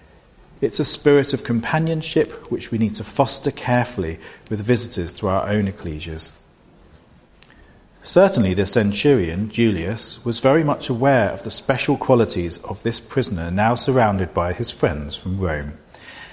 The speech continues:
At the height of the storm, Julius had heeded Paul's exhortation to "Be of good cheer, for I believe God,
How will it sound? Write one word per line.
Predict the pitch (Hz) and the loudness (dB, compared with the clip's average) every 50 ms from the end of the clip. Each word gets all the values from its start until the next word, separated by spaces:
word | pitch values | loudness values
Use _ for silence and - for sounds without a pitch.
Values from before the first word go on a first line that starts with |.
| - - | -2 -2
At | 127 - | 0 2
the | - - - | 2 2 2
height | 151 151 160 - - | 2 2 2 2 0
of | 139 - | -4 -2
the | - - | -2 -2
storm, | - - - 143 135 117 104 92 90 | -2 0 4 4 6 6 6 2 2
Julius | - 123 127 131 127 120 110 - - | 2 2 4 6 6 4 4 2 -2
had | 113 - | -6 -6
heeded | - - 147 185 185 190 180 190 - | 0 4 4 6 6 6 4 2 -2
Paul's | - 110 110 117 110 | -4 -2 -2 0 0
exhortation | 120 - - - 123 110 - - 131 120 104 - 92 78 78 - - - - - | -2 -2 -2 -6 -6 -6 -2 0 0 0 0 -2 -6 -8 -10 -10 -14 -20 -18 -6
to | - 123 | -6 -6
"Be | - - 165 165 160 | 4 6 8 8 8
of | 156 160 - | 6 4 4
good | 160 160 160 - | 4 4 4 0
cheer, | - - 170 170 143 98 82 78 | -4 0 2 4 4 4 2 -2
for | - - 113 110 | -4 0 2 4
I | 110 117 | 4 4
believe | 117 139 127 135 139 131 127 - | 4 2 2 4 4 2 2 2
God, | - 151 151 98 80 - | 0 2 2 2 0 -4